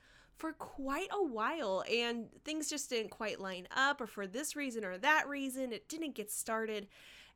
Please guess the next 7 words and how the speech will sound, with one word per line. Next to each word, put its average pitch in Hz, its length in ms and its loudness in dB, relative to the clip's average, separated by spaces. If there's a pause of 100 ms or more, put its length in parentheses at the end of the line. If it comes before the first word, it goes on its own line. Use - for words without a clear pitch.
And 214 440 4
with 214 600 2
the 208 100 -6
start 240 420 4
of 233 140 -4
twenty 220 320 -2
twenty-two 196 760 -6